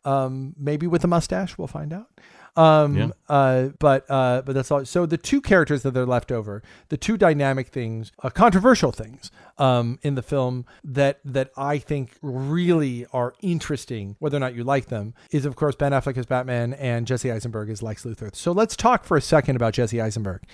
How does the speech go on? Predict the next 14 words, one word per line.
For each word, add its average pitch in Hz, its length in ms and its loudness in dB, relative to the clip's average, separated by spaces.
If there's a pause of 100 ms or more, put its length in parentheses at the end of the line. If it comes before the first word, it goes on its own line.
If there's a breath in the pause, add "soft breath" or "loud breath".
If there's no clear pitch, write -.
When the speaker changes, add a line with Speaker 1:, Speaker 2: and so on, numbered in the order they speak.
(460 loud breath)
Speaker 1:
as 123 480 6
Lex 127 280 0
Luthor. 120 360 -6 (380 soft breath)
Um, 131 320 4 (180)
coming 196 260 2
right 196 200 8
off 214 200 6
The 185 80 2
Social 196 340 6
Network, 123 500 0 (140)
playing 185 260 6
a 202 60 6
similar 254 280 6
character. 165 560 4